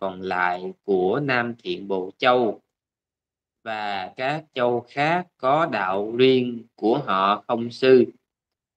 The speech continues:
Có, cũng có thiền và thần thông không sư? Có phải họ,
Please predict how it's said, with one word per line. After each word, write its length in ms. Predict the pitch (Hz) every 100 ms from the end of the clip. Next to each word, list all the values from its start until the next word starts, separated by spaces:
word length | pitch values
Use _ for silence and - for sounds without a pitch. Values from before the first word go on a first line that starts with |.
| _
Có, 260 | - 131 131
cũng 220 | 104 117 151
có 240 | 151 160
thiền 360 | 151 117 107 107
và 120 | 98
thần 220 | 98 95 98
thông 240 | 120 120
không 240 | - 120 120
sư? 340 | 127 127 120 113 _ _ _ _ _ -
Có 160 | 151 151
phải 320 | 98 107 151
họ, 460 | 117 95 95 104